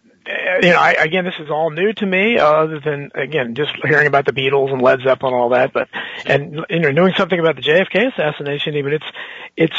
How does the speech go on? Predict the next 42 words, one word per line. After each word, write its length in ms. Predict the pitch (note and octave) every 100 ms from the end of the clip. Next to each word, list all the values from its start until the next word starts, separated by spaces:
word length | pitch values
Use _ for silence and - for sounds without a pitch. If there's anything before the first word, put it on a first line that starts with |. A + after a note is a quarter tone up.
| -
fascinating 680 | G3+ C#4+ - D#3 C#3+ B2 B2
stuff. 280 | - D3 D3+
I'm 180 | D3 F3+
not 200 | F#3+ -
sure 200 | - F3
what 160 | C#3+
it 120 | B2 G#2+
means, 480 | C3+ F3 A#3+ F4 - - - - - - _
but, 340 | E3 C#3+ D3 C#3+
uh, 380 | C#3+ C#3 C3 D3 - -
<laughs> 260 | - - G3+
it's, 300 | E3+ A3+ - - - - - -
I 100 | F3
mean, 120 | F3
some 160 | A3 C4+
of, 140 | D#4 - -
some 160 | A#3+ E4+
of 140 | A#3+
it 100 | G3+
is, 160 | F3 D#3
is 160 | F#3 F3+
clearer 440 | - G3+ C4 A3+ F#3
than 100 | E3+
I 140 | G3
thought 260 | - F3 E3+
it 80 |
would 160 | B2 B2+
be. 200 | G3+ A3+
I 100 | D#3
thought, 320 | - F3+ D#3+
like 300 | D#3 D3+ - -
you 300 | E3+ E3 D#3+
mentioned 340 | E3 F3 C#3
earlier, 240 | A#3+ G#3
a 60 | C#3
lot 160 | D3 D3+
of 80 |
people 220 | D#3+ C#3 C#3
think, 180 | C#3+
"Well, 180 | E3+ F3
you're 140 | D#3 C#3+
just, 280 | B2 -